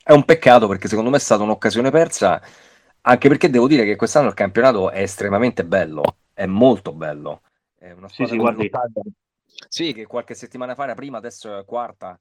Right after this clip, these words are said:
Speaker 2: No, no, no, ma
Speaker 1: Eh,
Speaker 2: appunto, poi pure le dico, io, io ho fatto domenica Aranova contro Grifone, se ne sono date di santa ragione, è stata
Speaker 1: Ho
Speaker 2: proprio una
Speaker 1: visto
Speaker 2: bella
Speaker 1: le highlights.
Speaker 2: partita.
Speaker 1: Sì, sì, ho
Speaker 2: E
Speaker 1: visto
Speaker 2: la
Speaker 1: le
Speaker 2: Ra-,
Speaker 1: highlights.
Speaker 2: la
Speaker 1: Conosco benissimo i giocatori che erano in campo, gli allenatori, è stata una bellissima partita, è un peccato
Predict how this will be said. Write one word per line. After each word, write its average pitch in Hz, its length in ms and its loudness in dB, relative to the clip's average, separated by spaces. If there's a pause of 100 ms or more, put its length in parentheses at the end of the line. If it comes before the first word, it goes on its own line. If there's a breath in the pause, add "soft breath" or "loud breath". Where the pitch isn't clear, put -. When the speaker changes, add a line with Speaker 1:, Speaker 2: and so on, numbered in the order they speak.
(600)
Speaker 2:
No, 151 140 -4
no, 170 80 2
no, 160 120 4
ma 120 100 4
Speaker 1:
Eh, - 0 -
Speaker 2:
appunto, 139 340 -2
poi 117 120 2
pure 139 140 0
le 113 80 2
dico, 123 200 2
io, 120 200 2
io 117 160 -4
ho 120 40 -8
fatto 101 280 -8
domenica 101 760 -2
Aranova 107 500 0
contro 104 280 -6
Grifone, 101 420 -6
se 98 120 -16
ne 98 80 -8
sono 98 180 -8
date 95 200 -6
di 95 120 -16
santa 101 260 -8
ragione, 98 640 -2
è - 40 -16
stata 98 200 -16
Speaker 1:
Ho - 20 -10
Speaker 2:
proprio 113 240 0
una 104 40 -2
Speaker 1:
visto 104 140 -4
Speaker 2:
bella 101 80 -4
Speaker 1:
le 95 60 -8
highlights. 110 340 -4
Speaker 2:
partita. 95 380 -6 (280)
Speaker 1:
Sì, 131 180 -20
sì, 113 120 -20
ho 101 120 -16
Speaker 2:
E - 0 -
Speaker 1:
visto 110 220 -4
Speaker 2:
la - 0 -
Speaker 1:
le 110 160 0
Speaker 2:
Ra-, - 0 -
Speaker 1:
highlights. 127 240 -12
Speaker 2:
la 104 120 -10 (360)
Speaker 1:
Conosco 123 520 -2
benissimo 117 520 0
i 101 40 -2
giocatori 110 440 2
che 110 140 10
erano 110 280 8
in 110 80 -6
campo, 127 420 2
gli 104 60 -4
allenatori, 104 580 6 (280 loud breath)
è - 80 2
stata 104 220 0
una 104 100 -2
bellissima 113 420 0
partita, 110 400 2
è 135 140 2
un 117 160 2
peccato 139 720 2